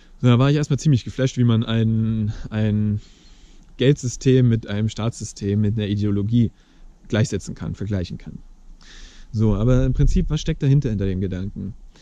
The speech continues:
Ähm, ich kann mir eigentlich nur erklären, ich, ich konnte mit ihm nicht darauf antworten, ja, weil ich war so, okay. <laughs> Wie, wie kommt er da auf?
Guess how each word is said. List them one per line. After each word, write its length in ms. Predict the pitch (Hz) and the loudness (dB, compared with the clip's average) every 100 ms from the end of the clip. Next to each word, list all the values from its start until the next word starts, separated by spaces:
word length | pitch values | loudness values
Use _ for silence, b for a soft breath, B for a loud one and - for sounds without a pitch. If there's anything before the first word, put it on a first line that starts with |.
| b b b 117 | b b b 0
Ähm, 460 | 117 123 131 131 B B B B B B B - - - - - - - - - - - - | 2 4 2 0 B B B B B B B -20 -20 -20 -20 -18 -18 -20 -20 -20 -20 -14 -6
ich 100 | 123 | -2
kann 160 | 156 151 | 2 2
mir 100 | 127 | 2
eigentlich 300 | 147 151 151 | 0 0 0
nur 120 | 165 | 0
erklären, 360 | 135 - 120 139 | 0 -2 -2 -2
ich, 160 | - - | -6 -14
ich 240 | 107 - 123 | -20 -16 -8
konnte 260 | - 135 120 | 2 2 4
mit 140 | 123 | 2
ihm 220 | 113 110 107 | 2 2 2
nicht 280 | 101 - | -2 -8
darauf 280 | 101 95 - | -8 -8 -8
antworten, 400 | 98 101 98 95 | -8 -8 -6 -4
ja, 160 | 104 104 | -2 0
weil 100 | 98 | 0
ich 220 | 98 - | -2 -4
war 160 | 101 101 | -6 -4
so, 180 | 98 - - - - - - - - | -4 -6 -2 -2 0 2 2 2 2
okay. 380 | - - - 147 - | 2 0 -4 -6 0
<laughs> 540 | - - - 196 220 | 0 2 2 4 4
Wie, 260 | 196 240 - B B B B B B B B B B - - - - B B B B B B B B - - 160 - - | 4 2 0 B B B B B B B B B B 2 4 2 2 B B B B B B B B -4 -2 -2 -4 -2
wie 120 | 139 | -2
kommt 180 | 135 123 | 0 0
er 80 | |
da 100 | 104 | 0
auf? 240 | 107 123 | 2 2